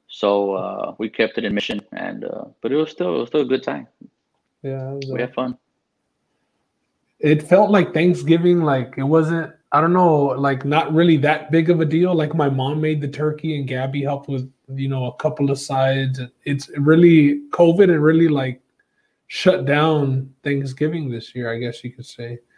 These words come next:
Speaker 1: No,
Speaker 2: Everybody,
Speaker 1: most
Speaker 2: like, it
Speaker 1: definitely.
Speaker 2: seems like, uh, a lot of families have at least one family member who's really taking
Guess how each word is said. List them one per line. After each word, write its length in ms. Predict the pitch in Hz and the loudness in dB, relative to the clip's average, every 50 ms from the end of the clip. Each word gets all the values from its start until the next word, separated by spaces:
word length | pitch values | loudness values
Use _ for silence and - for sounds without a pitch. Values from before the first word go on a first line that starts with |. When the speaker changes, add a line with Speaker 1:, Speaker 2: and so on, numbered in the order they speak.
| _ _ - | _ _ -14
Speaker 1:
No, 200 | - - 120 117 | -8 -2 2 4
Speaker 2:
Everybody, 400 | 151 147 165 170 165 180 185 190 | 6 6 6 8 8 8 8 8
Speaker 1:
most 80 | 175 170 | 6 6
Speaker 2:
like, 120 | 170 175 | 6 6
it 40 | 170 | 4
Speaker 1:
definitely. 200 | - - 208 202 214 | 4 4 4 6 6
Speaker 2:
seems 120 | 208 190 | 8 8
like, 160 | 220 214 202 - - - - - | 8 6 6 2 -4 -10 -6 0
uh, 280 | - 160 160 151 147 147 | 4 4 4 4 4 2
a 20 | |
lot 240 | 147 151 156 165 175 | 2 4 4 4 4
of 240 | 180 175 170 175 - | 4 2 2 -2 -6
families 680 | - 170 170 165 165 165 160 160 156 160 160 151 - - _ _ _ _ _ _ _ _ | -6 -4 -4 -4 -4 -4 -2 -2 -2 -2 -2 -4 -8 -12 _ _ _ _ _ _ _ _
have 560 | - - 156 160 160 156 147 139 135 - - _ _ _ _ - | -4 2 4 6 6 6 4 2 -4 -8 -14 _ _ _ _ 0
at 140 | 147 147 | 0 2
least 280 | 143 156 170 - - - | 2 2 0 -2 -2 -6
one 360 | 147 139 147 165 170 170 160 - | -4 0 0 0 0 -2 -4 -4
family 300 | 156 156 151 147 147 143 | -4 -4 -2 -2 -2 -2
member 360 | 143 139 139 139 135 139 135 | -2 -2 -2 -2 -2 -2 -2
who's 300 | 135 147 139 127 123 120 | -2 -4 -6 -6 -6 -2
really 320 | 123 143 147 147 143 139 | 0 0 2 2 0 -2
taking 520 | - 151 143 135 135 - 135 135 131 - | -2 -4 -6 -6 -6 -6 -8 -8 -8 -10